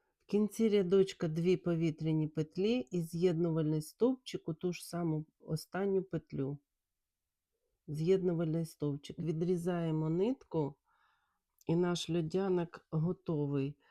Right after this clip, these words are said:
Залишилось тільки прикрасити його, е, червоною ниточкою.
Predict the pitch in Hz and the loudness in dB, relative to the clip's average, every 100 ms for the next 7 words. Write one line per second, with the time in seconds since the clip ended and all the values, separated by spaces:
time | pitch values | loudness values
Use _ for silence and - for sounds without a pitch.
0 | _ _ - 151 170 196 233 196 175 165 | _ _ -8 -2 2 2 0 0 -2 -2
1 | - 190 196 180 175 160 160 165 180 190 | 0 0 0 -4 -4 -4 -4 -4 -4 -4
2 | - - 147 139 147 151 160 170 170 _ | -6 -8 -4 -2 -2 -2 -4 -6 -8 _
3 | _ _ _ - 135 135 127 - - 160 | _ _ _ -6 -4 -4 -6 -6 -2 -2
4 | 156 160 175 175 165 160 143 131 - 127 | 0 -2 0 0 2 2 0 -2 -4 -10
5 | - - 120 127 139 | -10 -16 -16 -14 -16